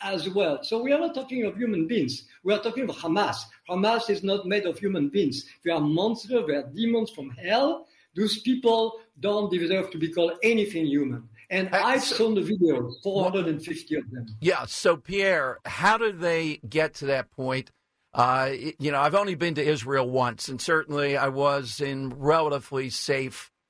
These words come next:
Speaker 2: almost all the time, areas, as far as I can tell. Bethlehem and places like that were a little bit. What is the solution? Extermination,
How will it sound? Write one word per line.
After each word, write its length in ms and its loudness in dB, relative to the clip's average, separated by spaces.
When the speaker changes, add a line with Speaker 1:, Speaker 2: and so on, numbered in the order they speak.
Speaker 2:
almost 320 2
all 200 4
the 80 -8
time, 360 2
areas, 420 0
as 120 -10
far 180 4
as 120 -2
I 100 2
can 180 -8
tell. 160 0
Bethlehem 720 0
and 340 -6
places 340 0
like 240 -2
that 200 0
were 80 -2
a 40 -2
little 200 -2
bit. 220 -2
What 380 4
is 400 -2
the 360 -2
solution? 920 -2
Extermination, 1120 2